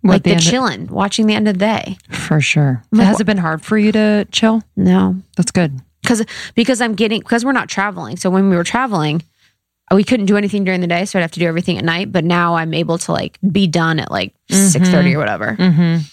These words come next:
Speaker 1: Yeah, that's very, very true. Yeah, I, I've, like, just noticed that I'm not used to that. And it's just been interesting 'cause I,
Speaker 2: best.
Speaker 1: I enjoy it.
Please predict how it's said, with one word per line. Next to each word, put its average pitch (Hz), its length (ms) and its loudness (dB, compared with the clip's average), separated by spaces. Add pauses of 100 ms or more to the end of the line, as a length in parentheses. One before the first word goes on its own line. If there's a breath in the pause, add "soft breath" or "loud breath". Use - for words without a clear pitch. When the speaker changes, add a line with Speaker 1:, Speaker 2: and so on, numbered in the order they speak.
(120)
Speaker 1:
Yeah, 123 220 -2
that's - 220 -10
very, - 300 -4
very - 220 -2
true. - 280 -4 (720 loud breath)
Yeah, 180 240 2
I, 180 500 0 (600)
I've, 190 180 -2
like, 185 140 2
just 180 240 -2
noticed 165 440 0
that 165 100 -2
I'm 160 140 -4
not 160 260 -4
used 170 340 0
to 160 80 -4
that. - 260 -6 (520 soft breath)
And 180 160 0
it's 165 140 -2
just - 240 0
been 170 140 -2
interesting 175 440 0
'cause 185 140 2
I, 208 80 2
Speaker 2:
best. 180 120 -8
Speaker 1:
I 190 320 -4
enjoy 190 520 0
it. 175 380 -2